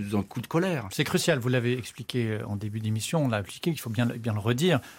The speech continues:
Speaker 2: Euh, là, il n'y a pas de doute, il y a, il y a des, il y a des crimes, euh, des exécutions ou des, des gens qu'on retrouve morts. Il y a un doute. Là, c'est cinq balles, vous l'avez dit, logées dans des parties létales.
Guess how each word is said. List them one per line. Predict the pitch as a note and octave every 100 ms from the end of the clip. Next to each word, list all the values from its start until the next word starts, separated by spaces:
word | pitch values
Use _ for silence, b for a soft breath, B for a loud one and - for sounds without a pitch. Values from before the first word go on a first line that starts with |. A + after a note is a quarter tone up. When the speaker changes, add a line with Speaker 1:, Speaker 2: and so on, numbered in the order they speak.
| -
Speaker 2:
Euh, | A#2 A2+
là, | A#2 E3+
il |
n'y | C3
a |
pas | - A#2
de | A#2
doute, | D#3+ - -
il |
y | A#2+
a, |
il | A2+
y |
a | A#2+
des, | C3 A#2
il | A2+
y | A#2
a |
des | C3+
crimes, | B2+ - D#3 A2 B B -
euh, | A#2
des | A2 A#2
exécutions | A2 A#2+ B2 - D3+
ou | G#2+
des, | G#2 G2+
des | G#2+
gens | G#2+ B2
qu'on | -
retrouve | - B2+ G#2
morts. | C3 G3+ - B B _ -
Il |
y | F#3
a |
un | E3
doute. | D3 C3 -
Là, | B2 D3 F#3+ -
c'est | - - - C3+ C3
cinq | - - C3 A2+
balles, | B2 C3
vous | C3+
l'avez | A2+ A2+ A2
dit, | A2+
logées | B2 A#2 B2+
dans | A#2+
des | A2+
parties | A2 A#2 - - B2+ -
létales. | G#2+ A#2+ B2 C3+ C3 D3